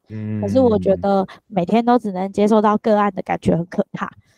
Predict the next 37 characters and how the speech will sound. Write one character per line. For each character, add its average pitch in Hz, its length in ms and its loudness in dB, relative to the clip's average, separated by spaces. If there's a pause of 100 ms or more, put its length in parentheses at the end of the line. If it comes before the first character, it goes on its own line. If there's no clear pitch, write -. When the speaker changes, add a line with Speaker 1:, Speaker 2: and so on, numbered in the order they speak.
(760)
Speaker 1:
<laughs> - 760 -2
Speaker 2:
所 240 80 4
以 233 60 4
我 226 160 4
还 190 160 -4
是 214 120 4
比 226 60 2
较 190 140 0
喜 208 100 0
欢 175 140 -4
上 190 280 -10
课。 - 160 -6 (300)
<laughs> 214 240 -8 (540)
Speaker 1:
可 139 100 4
是 202 220 4
上， 190 300 2 (120)
这， 175 340 0 (220)
你 120 160 -2
们 117 200 2
一 131 40 -4
个 - 140 0
礼 101 140 -2
拜 117 200 0
会 120 180 0
遇 107 140 -2
到 101 180 -2
同 90 260 -10
一 92 60 -10
个 98 120 -4
班 95 220 -4
的 90 120 -2
学 82 200 -6
生 85 220 -8
几 - 120 -12
次？ - 280 -12
一 90 80 -6
次？ - 220 -2